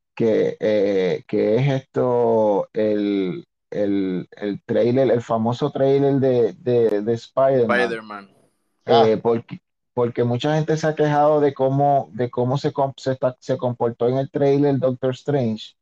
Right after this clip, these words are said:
Speaker 1: Pero antes de llegar a eso, vamos a, vamos a discutir un poquito el trailer de Spider-Man. Eh, Alex, ¿tú lo viste? ¿El trailer de Spider-Man?
Speaker 3: Sí, sí, lo vi, lo vi. Este, me encantó. Eh,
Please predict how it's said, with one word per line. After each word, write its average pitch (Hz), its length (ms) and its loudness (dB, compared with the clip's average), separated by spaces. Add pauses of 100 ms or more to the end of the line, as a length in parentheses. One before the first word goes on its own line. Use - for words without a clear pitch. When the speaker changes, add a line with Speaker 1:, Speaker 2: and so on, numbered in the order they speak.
(520)
Speaker 1:
Pero 110 640 4
antes 117 240 0
de 156 80 2
llegar 160 220 4
a 175 140 4
eso, 160 220 -2
vamos 120 420 2
a, 175 500 2
vamos 127 300 0
a 160 40 2
discutir 170 400 2
un 170 100 2
poquito 165 360 0
el 156 120 0
trailer 165 380 2
de 165 100 2
Spider-Man. 143 760 0 (720)
Eh, 127 300 2
Alex, 196 260 2
¿tú 190 80 4
lo 240 120 4
viste? 113 400 -2 (280)
¿El 120 140 -4
trailer 143 300 2
de 196 60 2
Spider-Man? 170 400 2
Speaker 3:
Sí, 135 100 2 (240)
sí, 151 400 0
lo 131 160 4
vi, 127 260 4
lo 110 180 0
vi. 110 280 -2
Este, 101 1200 0
me 95 200 -10
encantó. 135 680 -2 (600)
Eh, 101 880 2